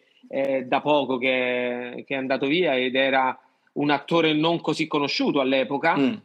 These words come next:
Speaker 1: e infatti non lo volevano tendenzialmente.
Speaker 2: Mm.
Speaker 1: Poi ha avuto... e pare che sia stato, avevo letto un pochino, un, sia durato un anno il corteggiamento, se vuoi,
Speaker 2: Mm.
Speaker 1: tra, tra Liotta e,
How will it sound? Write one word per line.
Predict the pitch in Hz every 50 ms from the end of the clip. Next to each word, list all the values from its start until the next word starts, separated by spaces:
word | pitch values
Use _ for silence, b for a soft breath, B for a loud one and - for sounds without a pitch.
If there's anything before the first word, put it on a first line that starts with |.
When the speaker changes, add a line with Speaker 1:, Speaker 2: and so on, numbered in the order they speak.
| _ _
Speaker 1:
e | - 147 151
infatti | 156 180 - - - 139 151 156 - - 160
non | 147 139 139
lo | 139 135 127
volevano | 127 139 175 202 180 160 139 143 139 135 131 131 131 127 127 127 127 127 123
tendenzialmente. | - 135 131 127 123 110 107 135 127 131 135 127 123 120 - - 127
Speaker 2:
Mm. | 113
Speaker 1:
Poi | - 135 135 135 139 139 135
ha | 127
avuto... | 127 131 139 139 131 135 131 131 131 127 - - _ -
e | - - 226
pare | - 285 302 320 294
che | 196 190
sia | 175 - - 208
stato, | 190 - 175 170 180
avevo | 160 156 160
letto | 165 165 165 175
un | 165 151
pochino, | 160 165 175 190 170 156
un, | 151 151 151 147 147 147 139 135
sia | - 170 165
durato | 156 170 185 175 160
un | 156 156
anno | 170 185 175 143 135 139
il | 139 131
corteggiamento, | - - 151 139 - - 151 131 151 156 147 185 233 175 165 151 - 160 147
se | 135 147 143
vuoi, | 135 151 156 151 147
Speaker 2:
Mm. | 143
Speaker 1:
tra, | 147 147 143 139 135 -
tra | 147 143
Liotta | 139 139 143 147 151 151 156 147 _ - 143 139
e, | 135 135 135 135 131 123